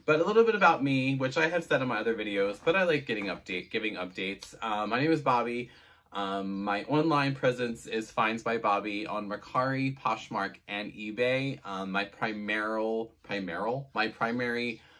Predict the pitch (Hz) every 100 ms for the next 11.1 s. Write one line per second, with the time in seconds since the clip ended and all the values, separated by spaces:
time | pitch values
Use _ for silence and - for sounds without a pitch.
0 | - - 117 110 107 104 104 98 104 101
1 | 113 113 107 107 104 - 101 98 95 92
2 | 92 92 90 95 98 95 92 92 90 87
3 | 90 87 - - - 82 92 98 - -
4 | - - - 101 90 92 95 90 82 92
5 | 92 - 98 90 85 - - 80 - -
6 | 113 - 120 78 76 82 80 90 85 82
7 | 92 95 - - 95 85 90 85 92 95
8 | 98 98 101 95 95 90 90 87 87 -
9 | - 92 90 87 98 101 98 92 - 80
10 | 85 85 - 92 85 85 80 76 82 95
11 | 98